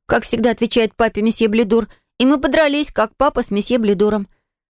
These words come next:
Когда мы закончили драться, пошел дождь, мы убежали с пустыря, потому что там негде спрятаться, чтобы не промокнуть. А моя мама не любит, когда я мокну под дождем,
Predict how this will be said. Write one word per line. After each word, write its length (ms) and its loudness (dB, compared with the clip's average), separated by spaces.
Когда 280 0
мы 140 0
закончили 500 0
драться, 320 0
пошел 340 -2
дождь, 460 -2
мы 160 0
убежали 340 0
с 80 -6
пустыря, 400 0
потому 320 -2
что 180 -2
там 200 0
негде 240 0
спрятаться, 520 -2
чтобы 280 -2
не 80 2
промокнуть. 600 -2
А 80 2
моя 200 2
мама 220 0
не 120 2
любит, 300 0
когда 300 0
я 60 0
мокну 300 -2
под 140 -4
дождем, 440 -2